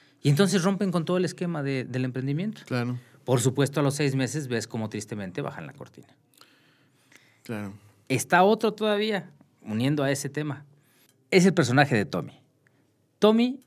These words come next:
Speaker 1: que es uno de los faltantes, otro de los niños, el más joven, según recuerdo.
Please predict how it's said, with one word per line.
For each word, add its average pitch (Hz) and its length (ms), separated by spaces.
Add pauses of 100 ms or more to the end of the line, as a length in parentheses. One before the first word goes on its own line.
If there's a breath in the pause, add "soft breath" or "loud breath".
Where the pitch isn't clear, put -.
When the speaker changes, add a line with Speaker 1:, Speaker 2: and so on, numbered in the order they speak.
(120)
Speaker 1:
que 131 300
es 143 260
uno 147 200
de 123 60
los 110 140
faltantes, 143 560
otro 139 260
de 120 40
los 107 100
niños, 127 400
el 107 80
más 127 180
joven, 151 280
según 113 240
recuerdo. 156 420